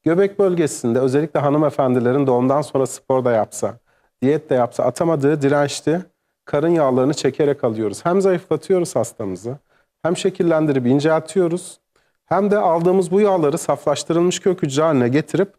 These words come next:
hastamızın problemli olan bölgelerine nakil yapıyoruz. Örnek veriyorum, diz eklemini ben kapının menteşesine benzetiyorum. Kapının menteşesi gıcırdadığı zaman tepesine bir damla yağ damlatsanız nasıl gıcırdaması kesilirse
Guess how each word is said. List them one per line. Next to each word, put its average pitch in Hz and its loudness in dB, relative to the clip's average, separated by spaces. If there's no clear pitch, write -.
hastamızın 175 0
problemli 175 0
olan 165 0
bölgelerine 170 2
nakil 160 -2
yapıyoruz. 101 -2
Örnek 208 0
veriyorum, 123 2
diz 220 0
eklemini 165 0
ben 170 0
kapının 190 0
menteşesine 185 0
benzetiyorum. 104 -2
Kapının 180 0
menteşesi 156 -2
gıcırdadığı 160 2
zaman 127 0
tepesine 139 -2
bir 143 0
damla 135 2
yağ 131 2
damlatsanız 113 -2
nasıl 147 -2
gıcırdaması 127 -2
kesilirse 147 -4